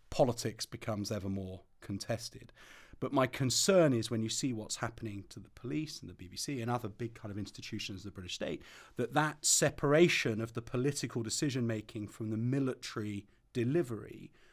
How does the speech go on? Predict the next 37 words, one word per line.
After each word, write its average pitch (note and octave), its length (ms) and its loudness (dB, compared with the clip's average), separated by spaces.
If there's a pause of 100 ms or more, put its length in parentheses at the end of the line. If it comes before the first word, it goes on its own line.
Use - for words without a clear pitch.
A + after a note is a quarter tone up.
(160)
might A#2 280 0
start A2+ 400 -2
to - 100 -8
blur. A#2+ 500 4
And A2 80 -2
I A#2 40 0
think A2+ 180 -4
that's A#2+ 220 -4
a A#2+ 40 -8
very A2 300 0 (480)
dangerous A2+ 360 4
place - 300 2
because A#2+ 340 -4
the C3 120 2
armed C3 200 4
forces B2 320 -4
are B2+ 60 0
not D3+ 380 2
a A#2 60 -4
political - 520 -14
body. - 460 -16
They A2 140 -4
do A#2+ 500 2 (400)
what A2+ 300 2
is A2+ 120 -2
the A#2 80 -2
decision G#2+ 440 0
of G2+ 100 -2
the G#2 80 -4
government G2 460 -2
of G#2 120 -12
the G#2+ 80 -6
day. G#2 680 -4 (680)
And B2 140 2
it B2 140 2
would A#2+ 160 0
be A#2 400 2